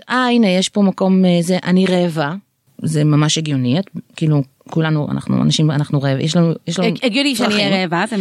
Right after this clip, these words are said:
Speaker 1: כאילו,
Speaker 2: מקובל,
Speaker 1: כמו
Speaker 2: זה
Speaker 1: שיש לנו
Speaker 2: בסדר.
Speaker 1: לשירותים, לאכול, סקס הוא גם צורך, זה צורך, זה דברים שאנחנו צריכים אותם, אה, להמשיך את החיים שלנו, וויתרת על זה.
Speaker 2: נכון.
Speaker 1: למה? כדי למצוא חן בעיניו?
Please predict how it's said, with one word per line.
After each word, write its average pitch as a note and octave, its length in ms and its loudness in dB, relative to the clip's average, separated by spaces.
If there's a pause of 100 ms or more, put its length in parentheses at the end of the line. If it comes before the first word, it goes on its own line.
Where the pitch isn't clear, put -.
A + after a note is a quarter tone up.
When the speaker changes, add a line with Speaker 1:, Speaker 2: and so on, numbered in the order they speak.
(160)
Speaker 1:
כאילו, G3 220 0
Speaker 2:
מקובל, A3 140 0
Speaker 1:
כמו A#3 80 0
Speaker 2:
זה A#3 60 0
Speaker 1:
שיש G#3+ 300 0
לנו G3 140 2
Speaker 2:
בסדר. E3 120 0 (340)
Speaker 1:
לשירותים, E3+ 760 0 (280)
לאכול, E3+ 600 0 (380)
סקס F#3 400 -4
הוא F3+ 80 -4
גם G3 180 -2
צורך, D3+ 560 -2 (300)
זה F#3 140 -2
צורך, F4+ 380 -2
זה F3+ 100 -2
דברים F3 260 -2
שאנחנו B3 380 2 (580)
צריכים B3+ 340 0
אותם, E4+ 320 -2
אה, D#4+ 100 0
להמשיך D4+ 320 -2
את E4 60 -6 (120)
החיים D4+ 260 0
שלנו, D3+ 380 0 (460)
וויתרת F3+ 520 -2
על C4+ 60 0
זה. D#3+ 100 -2 (200)
Speaker 2:
נכון. D4+ 220 -6 (180)
Speaker 1:
למה? C4+ 280 0 (420)
כדי E3 160 0
למצוא D#3 180 -2
חן F3 220 0
בעיניו? G#4 280 -2